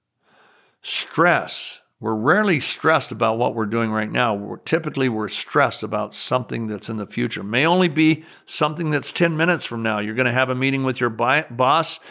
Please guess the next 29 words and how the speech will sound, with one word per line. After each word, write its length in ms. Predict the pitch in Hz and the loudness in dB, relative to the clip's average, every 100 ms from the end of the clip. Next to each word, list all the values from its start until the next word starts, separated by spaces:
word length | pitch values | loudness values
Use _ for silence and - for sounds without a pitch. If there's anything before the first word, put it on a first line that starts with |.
| - - | -20 -12
and 140 | - 123 | -4 0
who 100 | 143 | 2
knows? 300 | 151 139 113 | 4 2 2
He 80 | 113 | 0
might 320 | 120 127 117 | 2 2 2
lay 140 | 127 | 2
you 220 | 127 123 | 4 4
off, 320 | 117 131 147 - | 4 4 2 0
or 80 | 113 | -2
he 40 | |
might 320 | 107 117 104 | 0 0 -2
criticize 720 | - 151 151 - 139 139 127 | -4 -2 0 0 2 0 -2
you 80 | 151 | -4
or 80 | 117 | -4
say 240 | - 123 | -2 -2
horrible 380 | 113 170 202 135 | 0 2 2 0
things 360 | - 147 170 - | 0 0 0 -2
to 120 | 123 | -4
you. 240 | 101 87 - - - - | -4 -8 -14 -20 -20 -8
So 160 | - | -2
you 160 | 123 117 | -2 0
start 400 | - 131 127 127 | 0 2 2 0
stressing. 560 | - 143 147 - 101 | -2 2 2 0 -8
Well, 100 | 101 | -8
that's 320 | 104 113 127 113 | -4 -4 -6 -4
living 260 | 110 117 | -4 -4
in 80 | 113 | -6
the 100 | 127 | -6
future. 460 | - 196 185 - | -4 -4 -4 -8